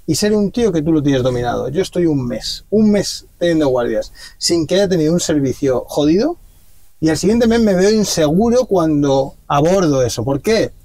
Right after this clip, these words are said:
Porque necesitas constante experiencia y práctica. De ahí lo de que te dije antes. "Hola, ¿qué tal? Yo soy fulanito, especialista en, en, en sanitario de montaña". Hostia, macho, qué guay, ¿no?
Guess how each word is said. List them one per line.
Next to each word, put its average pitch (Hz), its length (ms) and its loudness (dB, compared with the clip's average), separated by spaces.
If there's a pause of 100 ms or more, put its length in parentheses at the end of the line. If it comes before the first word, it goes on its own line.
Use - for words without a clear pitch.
Porque 131 240 -4
necesitas 151 360 -2
constante 123 1300 -4
experiencia 117 640 -6
y 113 40 -6
práctica. 117 460 -10 (420)
De 147 140 0
ahí 175 160 2
lo 202 120 2
de 170 60 2
que 151 80 0
te 147 80 0
dije 156 220 2
antes. 123 340 -4 (580)
"Hola, 190 220 2
¿qué 175 100 0
tal? 170 180 2
Yo 160 80 0
soy 165 160 0
fulanito, 196 540 0
especialista 160 560 0
en, 165 160 0 (180)
en, 147 680 0 (100)
en 170 260 0
sanitario 156 360 0
de 156 60 0
montaña". 123 440 -4 (200)
Hostia, - 260 -10
macho, 113 280 -4
qué 107 60 -10
guay, 143 340 0
¿no? 214 280 -2